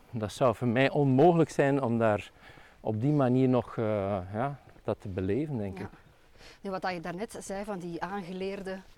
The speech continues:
Speaker 2: was het hulp-,
Speaker 1: Hulpeloosheid.
Speaker 2: hulpeloosheid. Ehm, deze week is er zo'n artikel,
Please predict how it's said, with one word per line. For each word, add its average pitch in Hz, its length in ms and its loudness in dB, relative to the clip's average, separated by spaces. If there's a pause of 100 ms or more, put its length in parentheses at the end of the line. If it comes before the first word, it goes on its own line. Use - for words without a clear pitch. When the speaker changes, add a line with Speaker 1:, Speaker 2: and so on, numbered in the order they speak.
(280)
Speaker 2:
was 185 180 -16
het - 160 -20
hulp-, 226 180 -12
Speaker 1:
Hulpeloosheid. 143 520 4
Speaker 2:
hulpeloosheid. 214 640 -4 (520)
Ehm, 175 680 -2 (500)
deze 170 240 -10
week 196 200 -8
is - 140 -12
er 233 60 -12
zo'n 190 300 -8
artikel, 220 500 -10